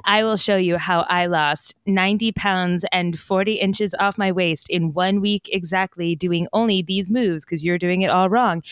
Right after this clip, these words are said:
And it's just, like, text over the screen. Uh, those are all ads for the Ladder app.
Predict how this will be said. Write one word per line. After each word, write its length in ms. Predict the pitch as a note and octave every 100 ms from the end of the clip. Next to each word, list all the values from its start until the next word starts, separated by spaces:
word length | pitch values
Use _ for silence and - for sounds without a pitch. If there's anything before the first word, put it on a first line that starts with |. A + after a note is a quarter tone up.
| -
And 80 | F#3
it's 100 | F3
just, 140 | F#3+ G3
like, 140 | F3
text 340 | - D#3+ - F3
over 120 | D#3
the 80 | D3+
screen. 420 | - D#3+ E3 F#3 - - -
Uh, 160 | - F#3
those 220 | F3+ G#3
are 160 | B3 A#3
all 220 | F#3+ F#3+
ads 340 | F3 E3+ F3 -
for 540 | F3 E3 D#3+ D#3 D#3+ -
the 120 | E3
Ladder 340 | D#3+ D3+ D3+
app. 400 | - - F2+ -